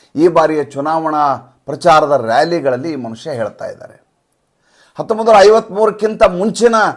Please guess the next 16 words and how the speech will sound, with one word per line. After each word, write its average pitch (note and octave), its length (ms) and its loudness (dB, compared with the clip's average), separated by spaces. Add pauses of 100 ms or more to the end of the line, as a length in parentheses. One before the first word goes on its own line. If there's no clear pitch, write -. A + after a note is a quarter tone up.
(380)
ಸ್ಥಿತಿ A3+ 460 -4
ಅಂದ್ರೆ G3 320 2
ಏನು? E3+ 520 -2 (640)
ಆಗ G3+ 240 4
ಹೇಗಿತ್ತು F#3 500 2
ರಾಜಕೀಯ E3 420 0
ವಾತಾವರಣ? D3+ 500 0 (580)
ಅಲ್ಲಿ E3+ 400 2 (680)
ಮುಖ್ಯಮಂತ್ರಿಯನ್ನ F3+ 720 -4
ಮುಖ್ಯಮಂತ್ರಿ D#3+ 640 -6
ಅಂತ D#3 200 -6
ಅಂತಿರ್ಲಿಲ್ಲ, C3+ 920 -4
ಮುಖ್ಯಮಂತ್ರಿಯನ್ನ C#3+ 760 -8
ಪ್ರಧಾನಮಂತ್ರಿ D#3+ 800 -4
ಅಂತ B2+ 200 -10
ಇದ್ರು. A2+ 460 -10